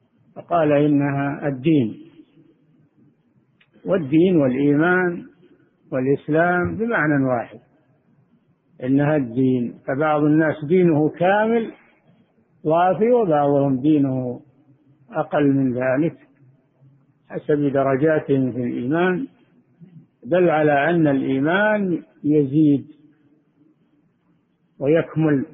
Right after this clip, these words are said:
كما أنه ينقص في بعض الناس.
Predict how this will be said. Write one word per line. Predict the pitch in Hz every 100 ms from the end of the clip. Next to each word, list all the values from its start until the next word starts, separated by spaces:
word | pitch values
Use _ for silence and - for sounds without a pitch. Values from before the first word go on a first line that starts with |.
| - - - _ _ _ _ _ _ _ _ _ _ _ _ _ _ _ _ _
كما | 180 165 160 156 143 139
أنه | 160 151 143 143 160 170 160
ينقص | 165 143 - 147 - - _ _ -
في | 139
بعض | 143 131
الناس. | 131 131 139 117 -